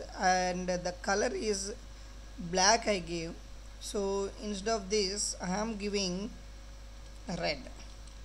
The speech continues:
So why? Because I need to test it whether the, the changes are happened or not. Okay, so the table border we applied one,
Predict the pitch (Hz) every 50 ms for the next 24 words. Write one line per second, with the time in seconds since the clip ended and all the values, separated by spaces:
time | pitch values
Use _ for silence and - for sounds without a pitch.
0 | - - - - - - - - - - - 214 214 214 214 208 196 190 202 233
1 | - - - - 220 202 202 196 208 - 190 196 208 220 - - - 214 - -
2 | 226 226 220 - - 226 208 208 - - - - - - - - - - 214 208
3 | 202 202 233 226 214 208 220 - - - - - - - - - - - - -
4 | - - 381 226 180 170 - 202 180 - - 240 240 247 254 240 - 214 240 220
5 | 180 185 190 190 - 226 208 202 190 175 170 165 160 - - 180 196 - - 208
6 | 165 165 - - - - - - - - - - - 226 208 233 214 - 233 226
7 | 233 240 262 247 214 220 214 214 214 214 - - - - 233 226 220 214 208 196
8 | - - 220 240 247 233 208 180 190 202 214 247 262